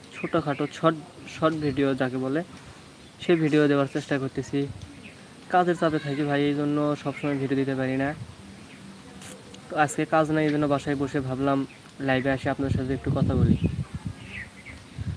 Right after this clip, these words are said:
তো যে কথাটি বলার জন্য আসলাম আপনাদের মাঝে, তো আমাদের টিম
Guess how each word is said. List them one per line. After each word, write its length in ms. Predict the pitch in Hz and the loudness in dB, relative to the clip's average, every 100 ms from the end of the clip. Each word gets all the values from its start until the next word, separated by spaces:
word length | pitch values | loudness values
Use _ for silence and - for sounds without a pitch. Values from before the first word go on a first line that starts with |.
| - - - - - - - | -8 -16 -16 -18 -20 -20 -6
তো 100 | 165 165 160 151 - - - - - - - - - - - - - - - - - 151 | 2 6 6 4 -2 -14 -14 -14 -14 -16 -16 -14 -14 -14 -18 -20 -20 -20 -20 -18 -10 -2
যে 80 | 151 147 | 0 0
কথাটি 280 | 147 151 156 147 | -2 0 2 4
বলার 200 | 147 143 | 2 2
জন্য 140 | 139 135 127 | 0 0 -2
আসলাম 220 | - 139 135 | -2 -2 -2
আপনাদের 240 | 143 147 143 | -2 0 2
মাঝে, 220 | 143 156 127 - - - - - - - - - - - - - | 4 2 2 -6 -10 -10 -6 -2 -2 -4 -14 -18 -18 -18 -18 -14
তো 60 | - 156 | -2 0
আমাদের 260 | 156 160 156 - | 2 2 0 2
টিম 160 | 165 | 4